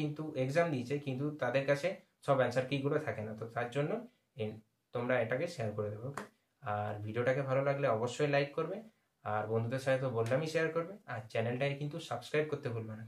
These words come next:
কেন? কারণ আমার চ্যানেলে information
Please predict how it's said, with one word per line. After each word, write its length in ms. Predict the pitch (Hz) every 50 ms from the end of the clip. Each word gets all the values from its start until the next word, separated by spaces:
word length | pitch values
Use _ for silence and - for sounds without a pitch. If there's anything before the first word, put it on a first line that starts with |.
| -
কেন? 140 | 123 127 143 170 180 - _ _ _ _ _ _ _ _ _ _ - -
কারণ 240 | 120 120 127 131 135 135 139 - - _ - 113
আমার 180 | 110 123 131 131 131 -
চ্যানেলে 360 | - 113 110 110 110 110 123 143 175 - - _ _ _ _ _ _ _ - 123 120
information 440 | 117 131 139 143 143 139 - 156